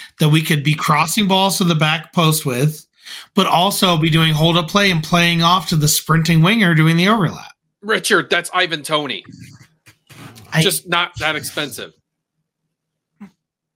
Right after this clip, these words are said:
Speaker 1: I think, and, you know, without the gambling addiction.
Speaker 2: Well, there, yeah, whatever. But he's okay now. <laughs> He went to rehab. I shouldn't be laughing. He went to rehab. It's all fixed.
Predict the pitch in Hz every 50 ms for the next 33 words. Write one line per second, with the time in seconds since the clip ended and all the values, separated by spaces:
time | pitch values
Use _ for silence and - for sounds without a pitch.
0 | _ _ _ _ _ _ _ _ _ _ _ _ _ _ - - - _ _ _
1 | _ _ _ _ - 143 135 135 127 147 151 151 147 151 - _ _ _ _ _
2 | _ _ _ _ _ _ _ _ - - 170 160 151 147 139 143 170 165 151 135
3 | 127 127 127 131 131 131 131 131 127 - - 127 123 120 117 - 127 120 117 113
4 | 110 110 101 101 107 - - - 117 120 110 - - 95 92 104 _ _ _ _
5 | _ - 160 170 151 131 131 156 143 135 127 120 113 104 95 85 87 _ - -
6 | 80 - _ 80 _ _ - 143 139 143 170 156 160 147 131 - 131 117 107 98
7 | 82 - _ _ _ _ _ _ _ _ - - 202 180 - 202 226 - - 226
8 | 254 247 - - 262 - 262 - - - 113 113 113 110 107 110 - - - _
9 | - 135 - - - 123 110 104 - - - - - - - - - - - -
10 | - - - 214 156 165 170 156 123 135 120 120 107 - - 80 - _ - 98
11 | - - 107 92 - - - _ - - -